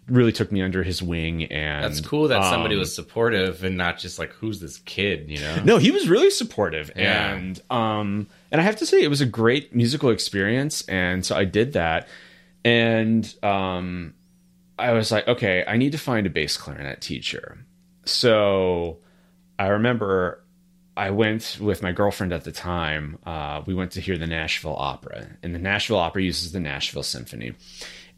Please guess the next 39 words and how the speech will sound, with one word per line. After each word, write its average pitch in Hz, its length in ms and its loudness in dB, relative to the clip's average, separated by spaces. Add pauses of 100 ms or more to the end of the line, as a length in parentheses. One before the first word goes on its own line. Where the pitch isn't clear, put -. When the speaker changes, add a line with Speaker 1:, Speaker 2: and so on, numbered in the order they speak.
Speaker 1:
And 101 480 0
they 101 80 2
were 104 160 4
playing 92 500 -2
Puccini's 110 460 2
Turandot, 85 640 -2
which 92 140 -8
was 85 80 -12
my 76 120 -8
first 98 540 -2
live 76 680 -2 (400)
opera 78 380 -4
experience. - 840 -10
Speaker 2:
Yeah, 78 380 -6 (460)
it's - 100 -8
a - 20 -6
good 107 220 -2
one 107 100 0
to 101 80 0
have. 113 340 -2
Speaker 1:
And 147 320 4
I 123 160 2
was 151 160 2
just, - 260 -2
like, 110 180 2
on 120 100 2
the 120 140 0
edge 113 160 2
of 123 80 6
my 101 100 2
seat 113 420 2
going, 107 240 2
like, 104 200 0 (160)
"Oh 180 160 4
my 147 160 6
God, 110 400 2
this 131 120 -2
is, 139 160 2
like, 101 380 0